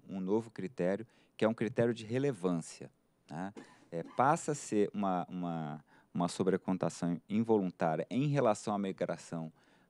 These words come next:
dos, dos consumidores livres, se for superior a cento e dois e meio por cento. Não é uma leitura permissível do decreto, que fala da sobrecontratação involuntária com o princípio de, de máximo esforço,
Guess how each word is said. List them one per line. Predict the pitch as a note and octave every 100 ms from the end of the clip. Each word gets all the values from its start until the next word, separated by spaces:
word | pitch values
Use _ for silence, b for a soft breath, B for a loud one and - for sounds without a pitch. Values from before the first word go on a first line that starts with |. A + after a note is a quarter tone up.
| _
dos, | E2+ E2 D#2 - - -
dos | - D#2
consumidores | - E2 - D#2+ D#2+ D2+ D#2
livres, | F#2+ C3 B2+ b b b
se | - B2
for | - C#3
superior | D3+ - C3 A2+ A#2+
a |
cento | C3 B2+ B2
e | A2+
dois | G2+ G#2+ G#2+
e |
meio | F#2+ G2
por | - G#2
cento. | - C2+ - _ b b b b
Não | G2+ C#3 D3
é |
uma | C#3 C3
leitura | A2+ - A2 G#2+
permissível | G#2+ G2 - G2 F#2+
do | F#2 G#2+
decreto, | G#2 - G#2 A2+ D3 - - _ _ _ _ _ _
que | - E2+ -
fala | - F#2 E2+
da | E2+ D#2+
sobrecontratação | - E2+ E2+ - E2+ E2 - E2+ - F2+
involuntária | E2+ F2+ E2+ D#2+ D#2 D2+
com | G2
o | F#2
princípio | F2 F2 - A2 G2
de, | E2+ E2+ D#2 D2 - b b b _
de | E2+
máximo | D#2+ E2 - D#2
esforço, | - - G2+ C3